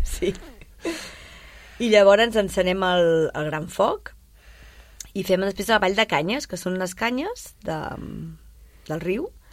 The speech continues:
amb una patuma a dalt. I aquí sí que la gent del públic s'anima a ballar al voltant del foc i fem aquestes danses.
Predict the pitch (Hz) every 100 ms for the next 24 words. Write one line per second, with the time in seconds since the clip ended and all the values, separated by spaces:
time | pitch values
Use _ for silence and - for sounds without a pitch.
0 | - - - 185 196 208 202 185 190 185
1 | 147 156 156 - _ _ _ _ _ _
2 | _ - - - 202 190 185 185 214 208
3 | 185 165 180 190 185 196 220 - - 160
4 | 160 175 175 151 156 160 160 160 147 170
5 | - 208 214 226 233 233 - 165 - 160
6 | 160 156 160 156 156 156 - 359 -